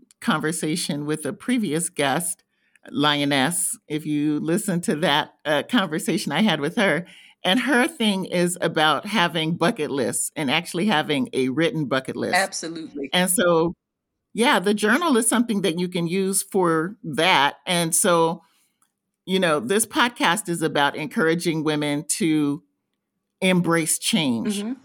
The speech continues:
Speaker 1: So how can the journaling process help with that?
Speaker 2: Michelle, I do what's called a wild ideas list. It's like, if money were no object, if the sky was the limit, if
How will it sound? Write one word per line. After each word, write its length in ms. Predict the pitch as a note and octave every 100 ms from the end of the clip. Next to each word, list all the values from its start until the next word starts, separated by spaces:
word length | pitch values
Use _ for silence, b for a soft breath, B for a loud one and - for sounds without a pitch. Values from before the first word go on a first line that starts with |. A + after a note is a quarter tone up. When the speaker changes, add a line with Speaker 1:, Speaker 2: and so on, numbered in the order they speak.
| _
Speaker 1:
So 280 | - A#3 G3+
how 280 | A#3 B3 B3+ -
can 80 | A3 -
the 100 | F3
journaling 680 | F3 F3 F#3+ F3 E3 D#3+ E3+
process 640 | - E3 E3 - D3+ D3
help 300 | - E3 -
with 200 | D#3 -
that? 240 | G2+ - - _ _ _ -
Speaker 2:
Michelle, 360 | B3+ C4+ B3 -
I 160 | D4+
do 200 | G4+ D4
what's 300 | G3 - -
called 360 | - F#3+ F3+ F3
a 100 | D3+
wild 540 | D3+ F3 F#3+ G3+ G#3+ -
ideas 520 | F#3 F3 G3+ G3+ G#3
list. 480 | G#3 G#3 A3 - - _ -
It's 240 | F#3 -
like, 240 | D3+ C#3+ -
if 300 | E3 - -
money 440 | F3 G#3 B3 B3
were 160 | A3+ G#3+
no 200 | G#3 G#3
object, 720 | G3 G3 G3 F#3 G3 G3 G3 b b b _
if 400 | E3 D#3+ - _ _ _ _
the 100 | E3
sky 380 | E3 - A3 G#3+
was 220 | G#3 G#3+
the 80 | G3+
limit, 480 | F#3+ F#3+ F#3+ F#3 - b b _ _ _ _ _ _
if 220 | F3 -